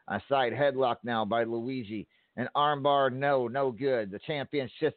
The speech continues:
got it. I think the champion's got his number tonight. Collar and elbow tie-up,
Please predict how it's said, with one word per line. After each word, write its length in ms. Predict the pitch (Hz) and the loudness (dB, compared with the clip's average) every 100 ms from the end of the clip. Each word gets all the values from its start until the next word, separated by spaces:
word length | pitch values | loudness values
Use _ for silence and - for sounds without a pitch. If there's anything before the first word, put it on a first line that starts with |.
| 165 | 2
got 220 | 147 135 | 2 2
it. 80 | 117 | -2
I 120 | 120 | -6
think 220 | 107 143 - | -4 -6 -6
the 100 | 131 | -6
champion's 420 | 156 143 135 131 107 | -2 -2 -2 -6 0
got 160 | 143 139 | 2 2
his 120 | 120 | -2
number 320 | 131 143 131 123 | -4 -2 -2 -4
tonight. 440 | 143 135 127 104 - - _ _ - | -4 -4 -4 -6 -12 -20 _ _ 2
Collar 300 | 165 156 151 | 4 6 6
and 80 | |
elbow 300 | 147 147 147 | 4 4 2
tie-up, 420 | 143 151 143 113 | 2 2 2 0